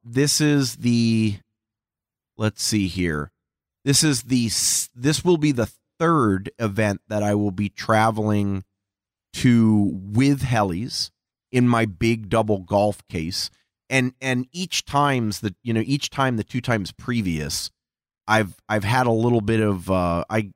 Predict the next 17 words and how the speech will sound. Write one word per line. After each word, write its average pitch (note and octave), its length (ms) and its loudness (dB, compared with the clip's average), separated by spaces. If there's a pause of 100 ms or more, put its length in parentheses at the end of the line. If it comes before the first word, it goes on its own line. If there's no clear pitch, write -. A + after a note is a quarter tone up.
I A2 80 0
guess G#2+ 260 0
you'd G2 140 -4
call G2 180 2
'em F2+ 140 0
lessons F#2+ 440 -2
learned. E2+ 380 -2 (300)
You G#2 40 -4
know, G#2+ 200 0
how E3+ 280 0
to E3 80 -2
pack C#3 460 -4
stuff, C3 460 -2
where B2 340 2
to C3 100 -2
pack A#2+ 440 -4
it. A#2 160 2